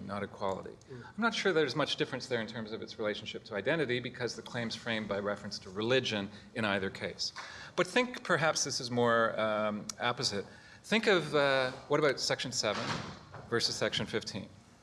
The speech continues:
Speaker 1: We've had all kinds of recent cases that involve claim of a violation of liberty and security of the person, but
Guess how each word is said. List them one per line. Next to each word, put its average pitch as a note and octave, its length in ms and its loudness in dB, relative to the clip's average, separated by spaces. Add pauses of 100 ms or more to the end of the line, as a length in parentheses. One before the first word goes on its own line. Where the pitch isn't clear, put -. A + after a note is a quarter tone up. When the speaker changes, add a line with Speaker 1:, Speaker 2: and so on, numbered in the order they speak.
Speaker 1:
We've A2 100 -2
had D3+ 220 4
all D3+ 240 4
kinds A2+ 320 -2
of G2 80 -2
recent A2 260 0
cases F#2+ 560 -6 (260)
that A2 140 0
involve G2+ 600 2 (240)
claim A2 240 -4
of F#2+ 100 -4
a F#2+ 60 -6
violation A2 560 2
of F#2+ 100 -10
liberty A#2 300 0
and G2+ 100 -2
security G#2 380 -4
of F#2+ 120 -4
the - 80 -16
person, D#3 460 0 (400)
but D#3+ 240 8